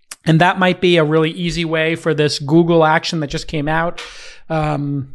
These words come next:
with Apple. An easy way to parse that, which is, hey, you know, you load your browser. Anytime you load a new browser, even if Google's paid some carriage fee or whatever, it just presents you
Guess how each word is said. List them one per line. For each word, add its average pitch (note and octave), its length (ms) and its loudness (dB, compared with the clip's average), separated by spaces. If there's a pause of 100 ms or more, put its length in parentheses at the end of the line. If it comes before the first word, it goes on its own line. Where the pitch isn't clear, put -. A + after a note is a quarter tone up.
(120)
with D#3 280 -2
Apple. E3+ 500 0 (800)
An F3 120 0
easy B3 160 2
way G#3 120 4
to F3 60 2
parse F#3+ 320 2
that, A3 180 2
which D#3+ 160 -2
is, D3 120 -2
hey, G3+ 100 2
you E3 140 0
know, D3+ 60 0
you D#3+ 140 -2
load F#3+ 260 4
your D#3+ 100 2
browser. C#3+ 560 2 (300)
Anytime A#3+ 400 2
you F#3+ 80 2
load F3 180 6
a E3+ 60 4
new E3+ 180 4
browser, D3+ 640 2 (800)
even A#3+ 220 4
if G#3 140 0
Google's F#3 400 6
paid E3+ 580 2
some D#3+ 340 0
carriage E3 420 2
fee F3 120 2
or D#3+ 60 4
whatever, D#3 320 4
it D3+ 80 4
just G3 220 0
presents E3 440 0
you D3+ 340 0